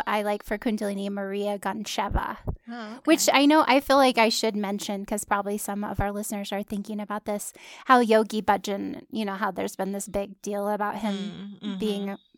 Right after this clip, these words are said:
Speaker 1: really, you know about this,
Speaker 2: Yeah.
Speaker 1: about being, um, like, sexually harassing and taking advantage of people, being a cult leader, basically.
Speaker 2: Mm-hmm.
Speaker 1: So, um, to me, the Kundalini,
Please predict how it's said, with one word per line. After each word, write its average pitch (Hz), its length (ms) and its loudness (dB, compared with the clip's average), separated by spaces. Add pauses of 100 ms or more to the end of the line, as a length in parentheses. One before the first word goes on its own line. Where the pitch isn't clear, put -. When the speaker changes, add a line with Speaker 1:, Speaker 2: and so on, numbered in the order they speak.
Speaker 1:
really, 196 340 -4
you 226 140 0
know 208 80 2
about 190 200 -4
this, - 240 -8 (400)
Speaker 2:
Yeah. 196 200 -2
Speaker 1:
about 214 300 6
being, 208 540 0
um, 196 460 -8 (680)
like, 202 200 -6
sexually 208 460 -2
harassing 202 840 -2
and 190 280 -8 (420)
taking 214 340 0
advantage 196 420 -8
of 190 120 -8
people, 190 260 -4
being 190 220 -6
a 180 60 -8
cult - 220 -10
leader, 196 200 -6
basically. 220 440 -8 (200)
Speaker 2:
Mm-hmm. 208 400 -6
Speaker 1:
So, 226 580 8
um, 202 400 0 (600)
to 247 180 4
me, 208 600 0 (380)
the 202 260 0
Kundalini, 220 1000 2